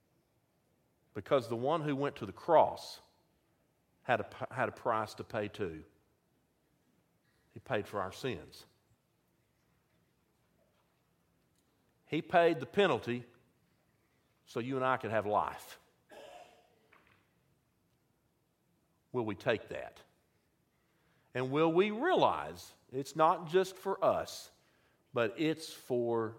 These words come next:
the whole world to see?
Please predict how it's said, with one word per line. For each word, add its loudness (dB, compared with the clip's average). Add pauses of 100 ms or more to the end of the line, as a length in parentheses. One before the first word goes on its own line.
the -10
whole 0 (300)
world -2 (1080)
to -10
see? -12